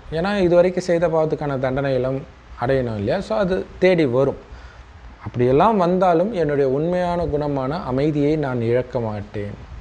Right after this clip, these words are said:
மற்றவர்கள் அமைதி கெடுவதற்கு நான் காரணமாக இருக்க மாட்டேன். அந்த மாதிரி காரியத்தை நான் செய்ய மாட்டேன் அப்படிங்கிறதுல மட்டும் நீங்க கவனம் வைங்க. இதனால இப்படி ஆயிடுமோ, அப்படி ஆயிடுமோன்ற எண்ணம் வந்துச்சுன்னா, நடப்பவை கண்டிப்பாக நன்மையாக தான் இருக்கும்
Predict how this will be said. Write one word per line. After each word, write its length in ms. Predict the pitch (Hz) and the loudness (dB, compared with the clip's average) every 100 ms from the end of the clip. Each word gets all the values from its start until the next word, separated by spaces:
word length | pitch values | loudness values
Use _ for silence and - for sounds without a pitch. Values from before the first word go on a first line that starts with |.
| - - - - - | -16 -18 -16 -16 -2
மற்றவர்கள் 680 | 135 147 196 208 208 196 202 | 0 2 6 6 6 4 0
அமைதி 480 | 131 143 180 180 175 | -4 -4 -2 -2 -2
கெடுவதற்கு 680 | 156 151 160 151 143 135 247 | 0 2 2 0 -2 -2 -2
நான் 520 | 196 147 160 220 220 | 0 0 2 0 0
காரணமாக 640 | 185 165 165 147 143 135 | 2 2 2 0 0 2
இருக்க 200 | 120 - | 0 0
மாட்டேன். 280 | 117 117 196 | -4 -2 -2
அந்த 200 | 151 139 | -2 -2
மாதிரி 220 | 131 123 | 0 0
காரியத்தை 440 | 113 131 135 131 127 | 0 0 0 0 -4
நான் 220 | 110 104 | -4 -6
செய்ய 240 | 113 117 | -4 -2
மாட்டேன் 360 | 110 101 101 101 - - - - | -2 -6 -6 -8 -12 -14 -10 -4
அப்படிங்கிறதுல 680 | 123 - 175 202 196 160 135 | 0 4 4 4 2 2 2
மட்டும் 320 | 123 156 180 | 0 -2 -2
நீங்க 260 | 143 117 107 | -2 -2 -2
கவனம் 400 | 117 127 127 113 | -2 -2 -4 -6
வைங்க. 320 | 104 120 202 - - - - - | -4 -4 -4 -8 -14 -16 -14 2
இதனால 400 | 139 156 180 202 | 4 4 4 4
இப்படி 300 | 165 165 165 | 4 2 2
ஆயிடுமோ, 500 | 160 165 165 170 165 | 4 4 2 -2 -4
அப்படி 260 | 139 147 | -2 2
ஆயிடுமோன்ற 720 | 151 156 156 156 165 165 160 131 | 4 4 2 0 0 0 2 2
எண்ணம் 360 | 147 190 170 | 0 0 0
வந்துச்சுன்னா, 560 | 143 135 - 127 143 240 - - - - - - - 127 | 0 0 0 -2 -2 -4 -10 -20 -20 -18 -18 -18 -10 -2
நடப்பவை 500 | 131 131 135 139 165 | -2 2 2 2 0
கண்டிப்பாக 600 | 131 131 131 123 120 147 | -2 -2 0 -2 -2 -4
நன்மையாக 560 | 120 120 123 117 110 | -2 -2 0 0 0
தான் 260 | 107 120 117 | -2 -2 -2
இருக்கும் 480 | 101 101 - 98 | -2 -4 -6 -6